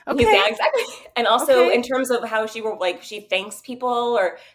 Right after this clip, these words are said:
Speaker 2: the trades that she makes, she pays with her body.
Speaker 1: Yeah.
Speaker 2: And then, and watching that throughout the movie, I was like, "Well, wait, is there anyone in this film who isn't a sex worker?" Because they're all trading in sex.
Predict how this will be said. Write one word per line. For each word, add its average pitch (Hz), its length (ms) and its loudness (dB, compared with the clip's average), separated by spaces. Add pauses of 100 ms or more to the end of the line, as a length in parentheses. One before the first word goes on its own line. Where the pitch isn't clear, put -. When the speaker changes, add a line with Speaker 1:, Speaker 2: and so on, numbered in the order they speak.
Speaker 2:
the 190 80 -8
trades 180 420 -6
that 233 140 -6
she 247 120 -10
makes, 262 240 -6
she 247 140 -8
pays 185 380 -8
with 185 140 -8
her 170 100 -4
body. - 360 -8 (880)
Speaker 1:
Yeah. 233 200 -2
Speaker 2:
And 247 160 4
then, 196 220 0 (160)
and 214 120 -6
watching 185 320 -2
that 302 200 -4
throughout 190 180 -2
the 185 80 -4
movie, 175 160 -6
I 180 60 -4
was - 100 -12
like, 170 180 -6
"Well, 196 140 -8
wait, 262 320 -8 (300)
is 196 120 -10
there 208 240 -4
anyone 220 380 -2
in 208 80 -10
this 202 160 -14
film 190 280 -6
who 214 280 -14
isn't 240 240 2
a 180 80 -2
sex - 320 -8
worker?" 135 460 -6 (320)
Because 220 240 -6
they're 220 240 -2
all 240 180 2
trading 151 320 -6
in 139 120 -14
sex. - 400 -16